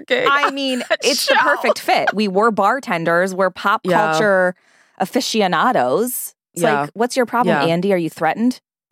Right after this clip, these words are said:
Speaker 1: Yeah.
Speaker 2: <laughs> We might take over the
Speaker 1: Probably.
Speaker 2: show.
Speaker 1: He's like, "Yeah."
Speaker 2: Like we did the Ambies. <laughs>
Speaker 1: Exactly. Um,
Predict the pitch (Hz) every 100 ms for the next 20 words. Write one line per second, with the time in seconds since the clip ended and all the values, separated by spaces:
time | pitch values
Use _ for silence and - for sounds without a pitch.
0 | - - - 170 160 139 - 466 202 196
1 | 233 185 185 175 175 175 180 160 143 127
2 | 151 151 160 - - 175 190 131 _ -
3 | 170 160 160 151 139 143 160 202 - 349
4 | _ - 440 539 - - 719 - 165 -
5 | - - - - - 349 254 208 233 269
6 | 180 - - 262 - - 415 240 233 226
7 | 226 226